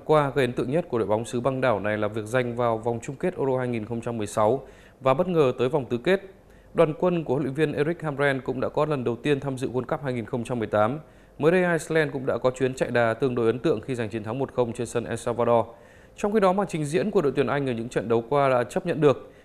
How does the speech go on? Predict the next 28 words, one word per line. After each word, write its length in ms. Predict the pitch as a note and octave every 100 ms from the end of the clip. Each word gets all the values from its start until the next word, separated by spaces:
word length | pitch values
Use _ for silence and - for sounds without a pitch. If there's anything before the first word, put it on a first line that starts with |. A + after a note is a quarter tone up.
| _
Tam 160 | - F#3
sư 200 | F#3+ F#3
giành 180 | D#3+ C#3
được 180 | C3+ D3
bốn 140 | C3+
chiến 160 | D#3 D3
thắng 240 | C3 C#3+
và 120 | D#3+
chỉ 140 | C3 B2
để 120 | G#2+
thua 180 | C3 B2+
duy 140 | A#2+
nhất 180 | C#3 E3
một 120 | B2+
trận, 180 | C#3 B2 -
đó 120 | A2
là 100 | B2+
trận 160 | B2 F#2+
thua 220 | B2+ A#2
với 160 | G#2 G#2+
tỷ 120 | A#2+
số 140 | A2 G#2+
một 180 | B2 A2+
hai 160 | A#2+
trước 180 | A2 -
Cộng 100 | -
hòa 80 | G2+
Séc. 260 | - E3+